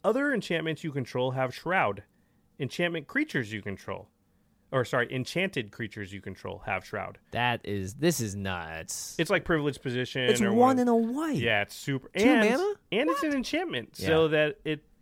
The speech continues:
Speaker 1: it, like, gets you experience counters. Uh, it, it counts for Doomwake Giant and stuff. It's very, very good.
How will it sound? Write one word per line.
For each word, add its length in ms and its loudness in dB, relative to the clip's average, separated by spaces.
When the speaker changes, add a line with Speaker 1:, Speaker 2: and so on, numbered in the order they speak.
Speaker 1:
it, 260 2
like, 400 0
gets 220 2
you 60 0
experience 420 0
counters. 720 0
Uh, 340 0
it, 200 -8
it 160 -6
counts 240 -2
for 120 -4
Doomwake 320 0
Giant 260 2
and 100 -2
stuff. 380 0
It's 120 -10
very, 220 -2
very 140 -6
good. 160 -12